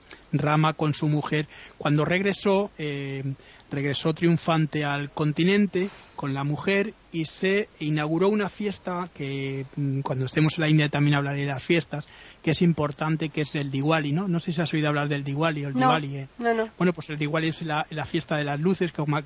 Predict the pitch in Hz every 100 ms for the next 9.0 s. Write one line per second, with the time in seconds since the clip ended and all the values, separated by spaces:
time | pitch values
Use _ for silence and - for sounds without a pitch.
0 | - - 143 139 139 - 135 147 - 151
1 | 143 143 - 180 165 - 151 - - -
2 | - 160 139 135 139 151 143 139 147 139
3 | 139 139 135 135 139 135 165 151 160 240
4 | 226 233 269 - - 160 160 - 170 156
5 | 151 - 165 - 185 165 156 143 139 147
6 | 147 147 147 139 - 160 156 147 147 160
7 | 175 170 160 139 143 147 175 170 170 -
8 | 139 139 156 147 139 160 196 180 170 190